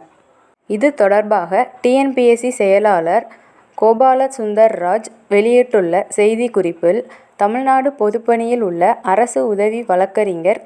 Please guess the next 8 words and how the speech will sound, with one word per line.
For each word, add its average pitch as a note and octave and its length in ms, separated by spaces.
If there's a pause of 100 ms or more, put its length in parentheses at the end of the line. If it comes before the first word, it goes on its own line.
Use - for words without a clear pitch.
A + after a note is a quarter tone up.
கிரேடு A3+ 420
டூ A#3+ 200 (100)
பதவிக்கான G3+ 840
புதிய B3+ 340
தேர்வு G#3 420
திட்டம் G#3 460 (480)
தேர்வாணையத்தின் A#3+ 840
இணையதளத்தில் G#3 840